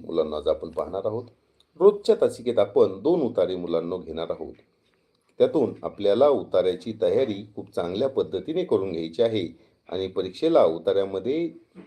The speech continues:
जास्तीत जास्त मुलांना out of गुणच मिळाले पाहिजे, त्यासाठी आपण ही तयारी करत आहोत. पहा विद्यार्थ्यांनो, उतारा क्रमांक चोपन्न.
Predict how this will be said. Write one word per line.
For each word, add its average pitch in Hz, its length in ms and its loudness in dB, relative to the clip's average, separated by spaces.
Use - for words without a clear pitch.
जास्तीत - 300 -4
जास्त 147 380 0
मुलांना 107 500 -2
out 101 360 -2
of 127 80 2
गुणच 113 460 -8
मिळाले 87 320 -4
पाहिजे, 82 300 -8
त्यासाठी 110 520 -8
आपण - 240 -10
ही 80 140 -20
तयारी 90 220 -8
करत - 280 -14
आहोत. 113 180 -6
पहा 139 100 2
विद्यार्थ्यांनो, 165 680 2
उतारा 92 280 -2
क्रमांक 87 460 -4
चोपन्न. 143 560 -4